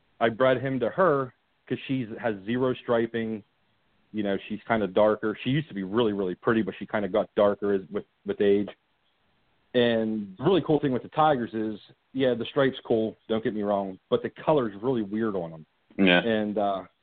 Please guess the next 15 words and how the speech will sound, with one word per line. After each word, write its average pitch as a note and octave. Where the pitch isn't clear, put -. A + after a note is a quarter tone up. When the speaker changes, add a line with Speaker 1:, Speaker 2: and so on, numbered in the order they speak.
Speaker 1:
I C#3
don't D3+
know C#3
how C3
yours B2
is, G2
Eric, G#2
but, G2+
like, G#2
these E3
ones, A#2
like, G#2+
the A2
color's D#3
just, G#2+